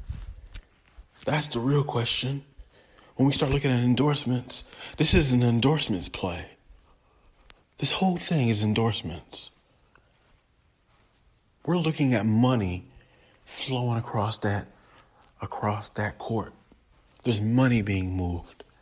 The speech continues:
And every step that's happening, people have put their money on these guys. And so you have to ask, who is Giannis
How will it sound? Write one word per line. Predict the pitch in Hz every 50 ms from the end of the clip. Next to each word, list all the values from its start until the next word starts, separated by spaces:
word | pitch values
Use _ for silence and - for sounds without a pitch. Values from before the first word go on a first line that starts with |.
| _ _ _ _ _ _ _ _ _ _ -
And | - 110 - -
every | - 127 131 123 131
step | - - - - 120 -
that's | - 110 104
happening, | - 120 113 107 - 117 107 95 85 85 - - _ _ _ _ _ _ _ _ - _ _ _ _ _ _ _ -
people | - - 147 127 139 123
have | 110 104 - - -
put | - - 185 170 - - -
their | 120 120 113
money | 98 95 98 104 107 120 127 135 131 117 107
on | 95 92 90 92
these | 92 95 90 85
guys. | - 98 92 85 85 80 78 - - - - - _ - - _ _ - - _ _ _ _ _ _ _ _ _ _ _ _ _ - _ _ _ _ _ _ _ _ _ _ _ _ - - _ _ - _ _ _ _ _ _ _ _ _ _ - - _ _ - - - -
And | 135 123
so | - - 127 120
you | 113 113 131 135
have | - 127 123 120 -
to | 110 - -
ask, | 131 131 127 117 101 95 92 95 - - - - - - - - _ _ _ _ - - - - - - - 554 -
who | - 156 147 139 135
is | 127 110
Giannis | 104 104 98 107 120 120 117 110 107 107 - - - - - -